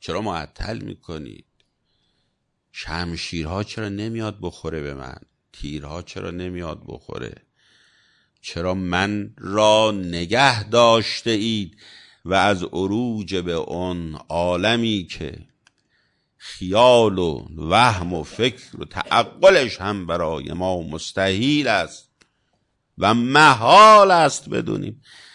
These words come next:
چه مسائلی در شرف تکوین است و این قضایای کربلا می‌خواد اون مطالب وجود بیاره و این رو فقط اولیای الهی می‌فهمن،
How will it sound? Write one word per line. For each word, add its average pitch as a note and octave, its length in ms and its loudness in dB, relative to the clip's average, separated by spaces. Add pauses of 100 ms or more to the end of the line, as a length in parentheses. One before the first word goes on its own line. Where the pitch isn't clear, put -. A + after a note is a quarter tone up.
(260)
چه - 220 -6
مسائلی E2+ 920 -6
در D#2 320 -4 (520)
شرف G2 580 -4
تکوین G2 840 -4
است B2 320 -2 (680)
و D#2 80 -8
این D#2+ 260 -6
قضایای D#2 640 -4
کربلا C#2 580 -8
می‌خواد E2 320 -10
اون - 140 -16
مطالب D#2 560 -14
وجود C#2 460 -16
بیاره - 480 -16 (840)
و - 100 -10
این E2+ 180 -8
رو F2 120 -6
فقط F#2+ 420 -8
اولیای F#2+ 640 -6
الهی F2 300 -8
می‌فهمن، C#2+ 720 -14